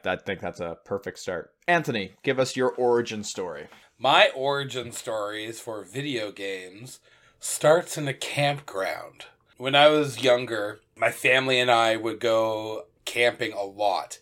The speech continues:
Speaker 2: There was specifically some K O As and near Marmara.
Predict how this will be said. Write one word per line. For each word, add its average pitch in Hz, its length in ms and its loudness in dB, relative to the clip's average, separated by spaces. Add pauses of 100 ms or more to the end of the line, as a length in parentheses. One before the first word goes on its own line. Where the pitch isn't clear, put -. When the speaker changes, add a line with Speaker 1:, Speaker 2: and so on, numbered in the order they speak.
Speaker 2:
There 113 140 -4
was 113 120 -4
specifically - 680 -6
some - 240 -2
K 123 260 2
O 113 160 0
As 113 420 0
and 107 180 -14
near 104 140 -10
Marmara. 117 920 -2